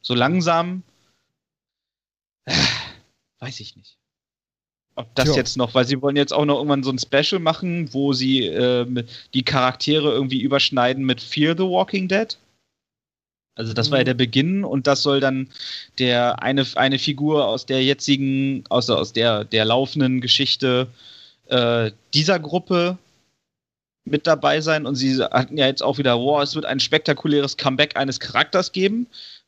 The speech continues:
Speaker 1: der ganz vo-, von Anfang an dabei und dann so, hä, wer könnte denn das sein? Und dann fand ich das doch relativ enttäuschend, wer das dann ist, weil, ähm, die Figur, äh, ist so eine aus den Augen, aus dem Sinn.
Speaker 2: Mhm.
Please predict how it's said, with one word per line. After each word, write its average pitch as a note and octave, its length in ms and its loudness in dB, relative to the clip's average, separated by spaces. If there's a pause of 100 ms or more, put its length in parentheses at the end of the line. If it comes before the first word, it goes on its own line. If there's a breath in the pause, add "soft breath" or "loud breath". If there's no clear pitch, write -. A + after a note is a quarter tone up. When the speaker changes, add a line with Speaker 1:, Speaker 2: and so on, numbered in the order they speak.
Speaker 1:
der C3 300 2
ganz A#2+ 260 -6
vo-, B2 180 -6 (180)
von - 160 0
Anfang C3+ 320 0
an E3+ 200 0
dabei E3+ 360 2
und C3 100 0
dann B2+ 340 0
so, A#2+ 180 0
hä, A2 200 0
wer A2+ 140 0
könnte - 220 -8
denn A#2+ 80 -10
das A#2 140 -2
sein? D3 320 0 (460 loud breath)
Und C3+ 240 2
dann B2+ 280 2
fand C#3 220 2
ich C3+ 100 -2
das C3+ 180 -2
doch B2+ 180 -2
relativ C3 360 0
enttäuschend, A#2 520 -2
wer A#2 100 4
das A#2+ 160 0
dann A2 160 -2
ist, D#3+ 280 -4
weil, A#2+ 380 2
ähm, A2+ 480 0
die A#2+ 100 -4
Figur, C3 640 0 (760 soft breath)
äh, A#2 340 2 (260)
ist - 300 0
so D3 160 2
eine D3 440 2
aus C#3+ 280 0
den C#3+ 160 2
Augen, D3 340 0
aus B2 220 -4
dem B2 120 0
Sinn. C3+ 340 0 (720)
Speaker 2:
Mhm. D#3+ 460 -8